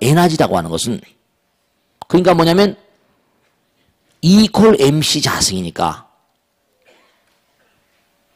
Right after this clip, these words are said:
이른바 말하면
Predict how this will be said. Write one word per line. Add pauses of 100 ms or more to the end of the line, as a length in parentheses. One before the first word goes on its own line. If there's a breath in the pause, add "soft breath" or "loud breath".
(1500)
이른바
말하면